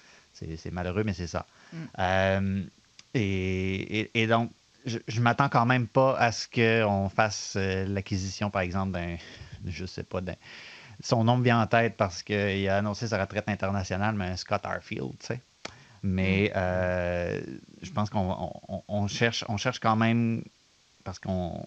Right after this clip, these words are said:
Speaker 1: on veut faire la place aux, aux jeunes, on va essayer encore une fois d'amener, on voit des, des jeunes comme Chandrea, par exemple, qui est revenu,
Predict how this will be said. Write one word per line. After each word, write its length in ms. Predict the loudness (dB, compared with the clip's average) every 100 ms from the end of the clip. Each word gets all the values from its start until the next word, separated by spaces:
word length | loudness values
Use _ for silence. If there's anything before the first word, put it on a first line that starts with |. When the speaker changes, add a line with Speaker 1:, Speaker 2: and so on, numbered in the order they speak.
| -10
Speaker 1:
on 120 | -8 -4
veut 140 | -4
faire 240 | 2 2
la 100 | 4
place 340 | 2 2 0 -2
aux, 280 | -2 -2 -2
aux 160 | -2
jeunes, 220 | 0 2 0
on 100 | 0
va 200 | 0 0
essayer 440 | -2 -2 0 0
encore 300 | 0 0 -2
une 80 | -2
fois 140 | -2
d'amener, 300 | -2 0 0
on 160 | -2 -2
voit 180 | -2 -2
des, 180 | -2
des 220 | -2 -2 -2
jeunes 200 | -4 -4
comme 200 | -4 -6 -10 -20 -20 -6
Chandrea, 460 | 0 2 4 2
par 140 | 4 2
exemple, 340 | 2 0 0
qui 120 | -2
est 60 | -6
revenu, 580 | -4 -2 0 0 0